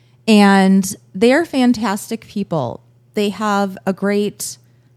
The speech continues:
mindset and approach with their employees. I don't really, I, I don't think that they never even put themselves above and would really consider some,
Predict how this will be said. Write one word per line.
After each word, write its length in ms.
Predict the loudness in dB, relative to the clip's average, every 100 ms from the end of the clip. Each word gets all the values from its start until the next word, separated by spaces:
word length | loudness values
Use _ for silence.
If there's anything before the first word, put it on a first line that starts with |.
| _ _
mindset 1160 | 0 2 4 4 2 0 -2 0 -2 -6 -12 -14 -4
and 160 | 0 0
approach 680 | -4 -6 -4 -4 -8 -16 -18 _
with 200 | -4 -2
their 180 | -2 0
employees. 960 | -2 -4 -4 -4 -2 -4 -4 -6 -12 -18 _ _ _ _ _ _
I 280 | 0 0 -2 -2
don't 380 | 0 2 0 -4 _ _ _ _ _ _ _
really, 520 | -4 -2 0 0 -2 -2
I, 160 | -2 0
I 120 | -2
don't 240 | -2 -6 -6
think 340 | -4 -4 -4
that 320 | -4 -4 -4
they 160 | -2 2
never 400 | 2 0 -2 -6 -4
even 320 | -4 -2 -2
put 260 | -4 -8 -4
themselves 640 | -2 -2 -4 -4 -4 -6 -6
above 760 | -8 -4 -2 0 0 0 -4 -2
and 480 | 0 2 0 -4 -4
would 220 | -2 0
really 220 | 0 2
consider 520 | 2 0 -2 -2 0 -2
some, 600 | 0 0 0 2 0